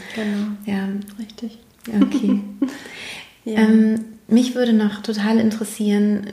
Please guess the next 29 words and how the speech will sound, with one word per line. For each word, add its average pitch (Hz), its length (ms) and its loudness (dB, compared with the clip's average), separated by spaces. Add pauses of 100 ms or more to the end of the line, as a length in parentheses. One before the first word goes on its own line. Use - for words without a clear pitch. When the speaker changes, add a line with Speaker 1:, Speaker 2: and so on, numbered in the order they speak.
(120)
Speaker 2:
die 202 220 0
Situation 202 720 2
der 202 80 6
Hebammen 196 460 2
ist 202 140 -4
ja 190 80 -4
im 196 60 0
Moment 185 340 -2
schwierig. 180 640 -6 (360)
Haben 208 140 8
wir 208 80 6
ja 185 160 6
am 190 80 6
Speaker 1:
Ja. 185 80 8
Speaker 2:
Anfang, 226 460 6 (420)
am 220 100 2
Speaker 1:
Mhm. 220 60 6
Speaker 2:
Anfang 208 380 6
schon 202 160 2
ein - 20 4
bisschen 202 260 0
gesprochen. 196 320 -4
Speaker 1:
Ja. 202 120 6 (280)
Speaker 2:
Und 214 140 0
Speaker 1:
Mhm. 220 60 -2
Speaker 2:
ich 220 120 -4
finde 208 220 2
ja 208 80 0
diesen, 202 380 0